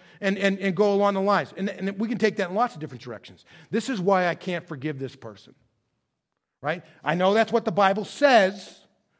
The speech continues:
but I can't do that because of this, and that's okay with God. And we, I think we blaspheme against the Holy Spirit. I think on the other end,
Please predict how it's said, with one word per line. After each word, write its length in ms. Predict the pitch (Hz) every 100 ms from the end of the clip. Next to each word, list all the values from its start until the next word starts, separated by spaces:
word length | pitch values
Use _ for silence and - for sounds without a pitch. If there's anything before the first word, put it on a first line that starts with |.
| _ _
but 140 | - 170
I 120 | 180
can't 360 | 190 190 180 151
do 200 | 208 190
that 240 | 160 160
because 280 | 160 170 147
of 100 | 139
this, 360 | 147 135 -
and 240 | 139 127 120 - _ _ _ _ _ _ -
that's 220 | 147 -
okay 280 | 143 - 131
with 220 | 107 -
God. 100 | 90 - _ _ _ _ _ _ _ _ _ _ -
And 120 | 180
we, 100 | 196 170
I 100 | 165
think 160 | 175 196
we 100 | 180
blaspheme 520 | 139 147 160 - 139
against 240 | 127 131
the 60 | 143
Holy 160 | 127 131
Spirit. 320 | - 170 107 _ _ _ _ -
I 100 | 180
think 180 | 175 226
on 80 | 180
the 140 | 147
other 280 | 208 277 190
end, 300 | 135 131 190